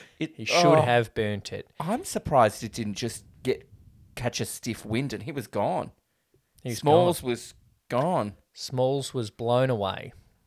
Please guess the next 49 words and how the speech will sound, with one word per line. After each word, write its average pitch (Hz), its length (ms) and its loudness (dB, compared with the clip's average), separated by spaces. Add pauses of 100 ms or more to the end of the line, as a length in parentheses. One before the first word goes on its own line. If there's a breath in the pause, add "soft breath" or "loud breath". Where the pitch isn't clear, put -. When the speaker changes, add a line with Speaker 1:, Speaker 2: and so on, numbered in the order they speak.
(180)
Speaker 2:
That's 131 140 0
how 160 180 8
he, 123 240 2
that's 131 200 0
how 120 200 2
he 110 100 -4
got 104 160 -4
away 98 280 -4
from 101 220 -10
the 98 100 -10
beast. 104 480 -6 (540)
Just - 200 -12
stuck - 300 -14
his 117 120 -14
peak 143 340 -6
up 110 140 -6
in 139 60 -2
Speaker 1:
Yeah. 123 120 2
Speaker 2:
there 110 100 0
and 120 80 -4
he 113 40 -6
got, 117 180 0
"Phew, - 840 -2
gone. 147 320 0
See 147 160 -8
you 143 80 -2
later." 127 280 0
Speaker 1:
And 135 120 -6
then 131 80 0
it - 20 -2
was 123 140 -4
like 127 220 4
that, 120 180 4
um, 110 440 2
one 123 160 -2
of 113 60 -2
the 107 80 0
nannies 107 480 -2
in 98 340 -10
Mary 107 300 0
Poppins 95 440 -6
that's - 180 -12
just - 180 -14
like, 101 160 -8
"Wee," 175 300 -16
<laughs> 740 500 -4
down - 220 6 (100)
the 240 120 6
street. 269 440 4